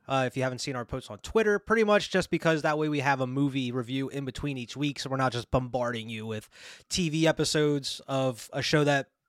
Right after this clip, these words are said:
maybe some of you don't watch. So <laughs> we wanna have some, a variety of different content out there. So we wanted to bring you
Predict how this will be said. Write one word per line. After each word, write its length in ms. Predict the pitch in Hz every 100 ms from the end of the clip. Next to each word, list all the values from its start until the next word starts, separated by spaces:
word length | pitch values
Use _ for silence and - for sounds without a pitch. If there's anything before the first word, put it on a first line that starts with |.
| _ _ _
maybe 280 | 131 143 151
some 200 | 156 147
of 60 |
you 100 | 156
don't 200 | 156 165
watch. 340 | 180 214 - -
So 220 | 143 160 -
<laughs> 460 | 180 151 - - -
we 80 | 196
wanna 180 | 214
have 300 | 180 185 151 -
some, 380 | - 170 156 135
a 120 | - 147
variety 580 | 165 147 139 135 131
of 80 | 131
different 320 | 135 - 117
content 480 | - 123 113 - 123
out 220 | 120 120
there. 180 | 135 131
So 140 | - 185
we 60 |
wanted 180 | 208 202
to 60 | 165
bring 200 | 175 165
you 260 | 160 147